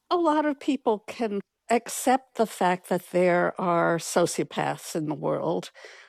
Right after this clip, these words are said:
who are power mad and do a lot of harm. But what about all those enablers?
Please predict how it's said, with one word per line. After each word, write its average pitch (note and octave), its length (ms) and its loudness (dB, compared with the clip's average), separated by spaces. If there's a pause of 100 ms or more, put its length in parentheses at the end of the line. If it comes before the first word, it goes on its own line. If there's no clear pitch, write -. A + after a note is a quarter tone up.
(140)
who F#3 580 4 (100)
are F3+ 200 -2
power E3 460 2
mad D#3+ 600 -4 (100)
and E3+ 500 2
do G3 140 4
a F#3 40 8
lot E3 280 6
of D#3+ 100 -2
harm. D#3+ 560 -4 (280)
But D#4 160 0
what F#4 180 2
about G4+ 280 4
all D#4 180 2
those C#4+ 260 0
enablers? A3 1040 -4